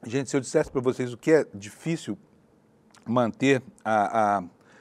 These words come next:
a, a fala aqui depois dessa primeira hora, meia hora, porque a gente vai falando, né? E aqui tem um ar-condicionado que é muito poderoso, aqui, que foi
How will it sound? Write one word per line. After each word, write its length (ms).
a, 340
a 20
fala 440
aqui 180
depois 300
dessa 200
primeira 400
hora, 320
meia 340
hora, 200
porque 240
a 20
gente 200
vai 160
falando, 420
né? 180
E 120
aqui 160
tem 120
um 80
ar-condicionado 600
que 80
é 20
muito 200
poderoso, 500
aqui, 120
que 100
foi 220